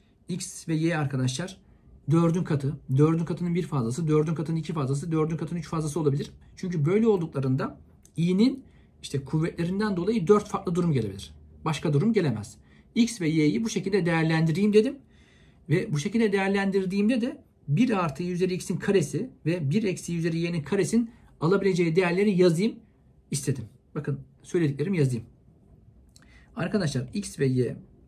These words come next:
için dört farklı durum vardır aslında arkadaşlar. Yani düşünebileceğim dört farklı durum vardır. Dördün katı olsun. Dördün katının bir fazlası olsun. Dördün katının iki fazlası olsun. Dördün katının üç fazlası olsun.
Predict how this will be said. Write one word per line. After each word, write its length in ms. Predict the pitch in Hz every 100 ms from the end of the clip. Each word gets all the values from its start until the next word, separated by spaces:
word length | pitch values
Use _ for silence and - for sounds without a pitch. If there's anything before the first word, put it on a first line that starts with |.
| - -
için 380 | - 143 165 214 - 147
dört 240 | 220 220
farklı 240 | - - 170
durum 200 | 156 143
vardır 200 | 117 113
aslında 300 | 104 - 107
arkadaşlar. 520 | 104 - 113 - - _ _ _ -
Yani 240 | 135 131 170 180
düşünebileceğim 680 | 135 196 175 156 185 160
dört 160 | 143 135
farklı 220 | 123 120
durum 200 | 131 117
vardır. 300 | 113 - - - _ _ _ - 143
Dördün 320 | 208 214 220
katı 240 | 214 208
olsun. 340 | 156 127 151 - - - _ _ - 139
Dördün 320 | 151 180 196
katının 320 | 202 196 190 180
bir 100 | 196
fazlası 380 | 185 139 131
olsun. 320 | 113 - 104 - - - - 147
Dördün 280 | 180 190
katının 240 | 202 185 156
iki 160 | 156
fazlası 340 | 208 208 208 214
olsun. 300 | 208 240 254 - - - 147
Dördün 300 | 185 202 202
katının 220 | 185 208
üç 100 | 202
fazlası 360 | 147 117 110 139
olsun. 220 | - 131